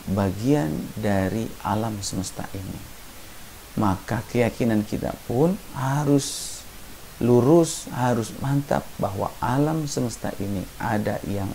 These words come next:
menguasai, ada yang mengatur, ada yang mengendalikan. Siapa? Dialah Rabbul Alamin. Dialah Allah Subhanahu wa Ta'ala. Rabbus samawati wal ardi wa ma bainahuma.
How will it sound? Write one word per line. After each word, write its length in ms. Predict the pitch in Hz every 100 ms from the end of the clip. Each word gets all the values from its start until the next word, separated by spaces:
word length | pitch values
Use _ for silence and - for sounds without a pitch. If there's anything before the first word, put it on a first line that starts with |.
| 101
menguasai, 640 | 98 104 104 - 92 90 - - - - - - -
ada 320 | 107 113 110 -
yang 160 | 101 101
mengatur, 560 | 101 120 117 170 156 139 - - - -
ada 320 | 139 135 117
yang 160 | 107
mengendalikan. 720 | 107 101 95 95 92 - 92 95 - - -
Siapa? 480 | - 151 165 - 156 - - - - -
Dialah 320 | 123 113 104 -
Rabbul 480 | 127 123 - 110 69
Alamin. 640 | 90 87 71 78 95 85 - - - - - - 135
Dialah 400 | 131 117 104 - -
Allah 320 | 139 143 127
Subhanahu 640 | - 95 - 113 113 101
wa 160 | - 80 -
Ta'ala. 480 | - 87 85 73 - - - - - - - -
Rabbus 640 | - 123 135 120 113 123 -
samawati 800 | 117 110 104 98 104 117 107 95
wal 240 | 92 87 -
ardi 400 | 107 104 92 104
wa 160 | 92 92
ma 160 | 90
bainahuma. 880 | 82 85 90 90 92 95 90 90 85